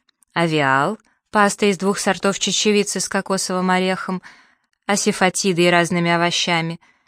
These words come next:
лимонный рис с чечевицей, семенами горчицы, куркумой и асифатидой. Парангикай — пуликуламбу, остро-сладко-кислое блюдо из тыквы с луком, помидорами и тамариндом.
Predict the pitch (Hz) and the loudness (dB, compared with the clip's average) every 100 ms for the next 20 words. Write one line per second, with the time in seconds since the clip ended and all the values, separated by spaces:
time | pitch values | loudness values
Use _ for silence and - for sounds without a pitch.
0 | _ _ - 240 285 277 202 165 156 - | _ _ 0 2 4 6 4 4 0 -4
1 | - - 160 143 143 - - 226 208 185 | -8 -4 -2 -2 -4 -6 -2 -2 0 -2
2 | 165 156 151 151 143 135 - - 170 - | -2 0 0 0 -2 -4 -6 -4 -4 -2
3 | - 240 180 160 - 143 143 160 214 - | -2 -2 -2 -4 -6 -4 -2 0 -2 -2
4 | 151 156 - - 233 - 131 117 113 _ | -2 -2 -4 -4 -4 -4 -10 -10 -14 _
5 | _ _ _ _ _ _ _ _ _ _ | _ _ _ _ _ _ _ _ _ _
6 | - 170 165 160 156 - 226 269 196 - | 0 4 4 2 -2 -2 2 4 2 -2
7 | _ _ _ 180 190 196 - 202 190 165 | _ _ _ 0 2 2 0 0 4 4
8 | 131 120 - - _ _ - 160 - 151 | 2 -4 -10 -16 _ _ -4 -4 -2 -4
9 | - 165 147 - 151 160 143 147 143 139 | 0 0 -2 -4 -8 -6 -4 -2 -2 -2
10 | 156 151 143 139 - - 151 139 139 - | -2 -2 -2 -2 -4 -6 -6 -4 -6 -2
11 | 175 247 - 147 147 143 135 151 190 170 | -2 -2 -2 -4 -2 -4 -2 0 2 2
12 | 143 143 - 143 143 147 127 - - | 0 -4 -4 -4 -2 -2 -6 -8 -12